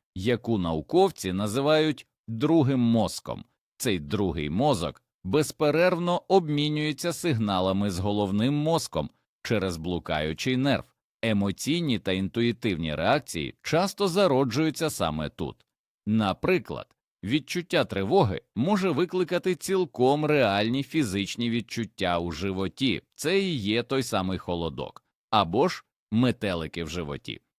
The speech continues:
Коли ви приймаєте рішення, покладаючись на внутрішнє відчуття, ви насправді прислухаєтеся до сигналів,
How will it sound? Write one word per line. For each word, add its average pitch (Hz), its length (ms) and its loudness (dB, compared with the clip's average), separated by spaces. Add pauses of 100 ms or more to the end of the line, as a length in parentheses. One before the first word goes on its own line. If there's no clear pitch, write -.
(140)
Коли 220 240 2
ви 175 120 2
приймаєте 113 680 0
рішення, 98 480 -2
покладаючись 87 840 -4
на 95 260 -4
внутрішнє 98 760 -4
відчуття, 120 640 -4 (360)
ви 139 260 0
насправді 165 600 0
прислухаєтеся 127 920 -2
до 110 140 -2
сигналів, 95 580 -4